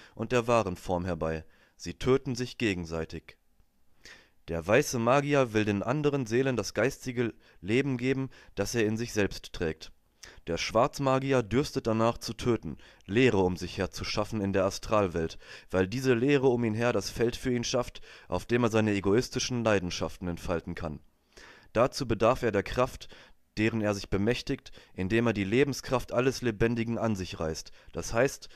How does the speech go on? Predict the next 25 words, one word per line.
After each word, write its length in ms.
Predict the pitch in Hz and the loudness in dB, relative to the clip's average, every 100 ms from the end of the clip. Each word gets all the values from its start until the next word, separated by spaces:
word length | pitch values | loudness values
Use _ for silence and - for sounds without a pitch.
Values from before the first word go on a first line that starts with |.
| - | -14
indem 400 | - 95 92 110 | -4 -2 2 2
er 240 | 117 113 - | 2 0 0
tötet. 540 | 104 90 78 - - - _ _ - _ _ _ _ _ - - - _ - | 0 0 -2 -12 -18 -20 _ _ -20 _ _ _ _ _ -20 -20 -20 _ -8
Deshalb 340 | 113 143 - | -2 -2 0
lautet 340 | 113 123 113 | 0 0 -2
das 140 | 107 - | -6 -4
erste 400 | 120 143 - 139 | -4 -4 -4 -6
Gesetz 400 | 117 107 123 - | -2 -2 -2 -4
der 140 | 104 | -6
schwarzen 520 | - - 113 123 113 | -4 -2 -2 -2 -4
Magie, 400 | 101 98 110 135 - _ _ _ - | -4 -2 -4 -6 -8 _ _ _ -8
man 140 | 90 92 | -4 0
muss 240 | 117 135 | 2 0
das 220 | - 120 | 0 -2
Leben 400 | 113 117 104 90 | 0 0 2 0
besiegen. 600 | 82 85 82 80 85 78 76 _ _ _ _ - | -4 -6 -8 -6 -6 -8 -12 _ _ _ _ -2
Daher 320 | 113 143 135 | 0 2 2
lehrt 260 | 117 135 | 2 -2
man 120 | 120 113 | -2 -4
in 120 | 104 | -2
gewissen 400 | 95 127 - 131 | -2 -2 -4 -8
schwarzmagischen 800 | - 110 127 131 117 117 - 101 | -4 -2 -2 0 0 0 -6 -6
Schulen 420 | - 123 131 135 - - - | -6 -2 -2 -4 -10 -20 -14
die 60 | 90 | -8
Schüler 440 | - 139 139 131 | -4 0 2 2